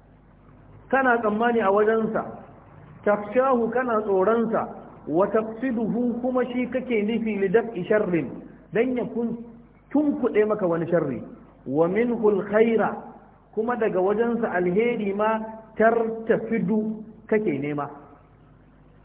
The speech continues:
Wato kana neman alheri a wajensa. Wannan in kai haka ka shirka wa Allah.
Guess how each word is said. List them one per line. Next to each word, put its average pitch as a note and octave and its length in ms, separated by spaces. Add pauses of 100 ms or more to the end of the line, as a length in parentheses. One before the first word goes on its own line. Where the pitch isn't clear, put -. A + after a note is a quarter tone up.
(140)
Wato D3+ 180
kana G3+ 180
neman G3+ 200 (100)
alheri G#3+ 200
a C#3+ 40
wajensa. C3+ 400 (420)
Wannan D4 540 (360)
in A3+ 120
kai A#3 120
haka A#3 200
ka D3+ 160
shirka C#3+ 240
wa G#2+ 80
Allah. - 240